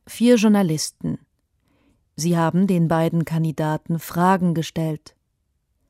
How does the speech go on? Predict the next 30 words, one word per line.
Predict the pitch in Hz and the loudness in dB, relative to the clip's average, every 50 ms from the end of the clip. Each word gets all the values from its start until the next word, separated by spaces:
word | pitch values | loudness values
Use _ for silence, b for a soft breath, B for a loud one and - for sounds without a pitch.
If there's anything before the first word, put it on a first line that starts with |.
| _ _ _ _ _ _ _ _ _ _ | _ _ _ _ _ _ _ _ _ _
Zum | - - 220 214 | 0 2 2 4
Beispiel | 202 185 180 180 170 - - 220 220 240 247 247 | 4 2 0 -2 -4 -4 -4 -2 -2 -2 -2 -2
ging | - - 220 226 233 | -4 -2 -2 0 0
es | - - 233 - | 0 -2 -6 -6
um | - - 226 220 | -4 -2 -2 -2
die | 196 214 | -2 -2
Beziehung | 180 208 196 - - - - 170 175 180 190 202 220 226 | -4 -6 -6 -6 -6 -6 -4 -2 -2 0 0 2 0 0
zu | - - 208 | -2 -2 -2
dem | 196 202 202 | 0 0 0
Land | 196 170 160 156 156 147 - - | 0 0 0 -2 -2 -4 -6 -12
Türkei. | - - 165 - - - 170 175 160 151 - - _ _ _ _ _ _ _ _ _ _ _ _ _ _ _ _ _ _ _ _ _ _ _ _ | -10 -10 -10 -10 -6 -4 -4 -2 -2 -2 -4 -8 _ _ _ _ _ _ _ _ _ _ _ _ _ _ _ _ _ _ _ _ _ _ _ _
Martin | _ 175 160 151 - - 165 147 | _ -4 -4 -2 -2 -4 -4 -4
Schulz | - - 165 151 147 147 - - | -4 -4 -4 -4 -4 -4 -6 -6
hat | - 156 - - | -6 -6 -6 -6
gesagt: | - 165 151 160 156 160 196 - - - - _ _ _ _ _ _ _ _ _ _ _ _ _ _ _ _ _ _ _ | -8 -8 -4 -2 -2 -2 -4 -4 -8 -18 -20 _ _ _ _ _ _ _ _ _ _ _ _ _ _ _ _ _ _ _
"Wenn | 165 175 170 170 - | -2 0 0 0 0
ich | - - 170 - - | 0 -2 -2 -2 -6
Kanzler | - - 160 156 147 - 160 160 156 147 | -8 -6 -4 -4 -4 -2 -2 -4 -2 -2
werde, | 165 160 165 160 170 175 202 233 - _ _ _ _ _ _ _ _ _ _ | -2 -2 -2 -2 -2 -4 -4 -6 -10 _ _ _ _ _ _ _ _ _ _
dann | - 190 185 196 190 | 0 2 4 4 2
beende | 208 208 - - 226 226 226 208 190 | 2 0 0 2 4 4 4 4 2
ich | - 160 147 - | -2 -4 -8 -6
die | - 165 151 | -10 -8 -6
Gespräche | 170 160 139 - - - - 165 160 156 143 - 160 156 | -4 -6 -6 -8 -10 -8 -4 -4 -2 -4 -4 -6 -4 -4
mit | 156 160 156 - | -4 -4 -4 -4
der | 160 156 - | -6 -6 -6
Türkei | - - 160 147 - 147 160 160 156 151 - - _ | -6 -8 -8 -8 -6 -6 -4 -4 -4 -4 -6 -10 _
über | - 175 160 165 156 - | -8 -6 -4 -4 -4 -2
einen | 160 160 160 160 143 | -2 -2 -2 -2 -4
Beitritt | - 151 156 156 156 - - 160 151 - - | -4 -4 -4 -4 -6 -6 -8 -8 -8 -8 -12